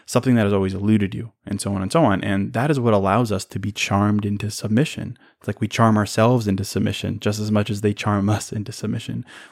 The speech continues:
We lose sight of the ultimate question, which is, do I actually like them? And we lose sight of that because we're focusing on, like, a gap from our past or something that happened in the past.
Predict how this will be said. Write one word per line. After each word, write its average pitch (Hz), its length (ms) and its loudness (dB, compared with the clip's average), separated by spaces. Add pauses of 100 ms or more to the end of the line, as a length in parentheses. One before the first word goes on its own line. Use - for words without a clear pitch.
We 104 140 -2
lose 117 320 4
sight 107 360 -2
of 101 120 -6
the 110 100 0
ultimate 143 360 0
question, 104 440 -4
which 98 220 -4
is, 101 180 -2 (460)
do 98 160 -4
I 92 80 2
actually 98 240 -2
like 101 260 0
them? - 280 -10 (460)
And 98 120 -2
we 98 80 0
lose 107 240 2
sight 220 180 4
of 175 80 4
that 95 180 2
because 104 380 -6
we're 107 100 -2
focusing 151 500 -2
on, 113 140 0
like, 101 160 -2
a 101 120 -6
gap 101 520 -4
from 101 200 -4
our 101 120 -6
past - 560 -10
or 113 60 -4
something 139 380 -2
that 107 120 -2
happened 101 400 -6
in 107 80 -6
the - 100 -6
past. - 480 -8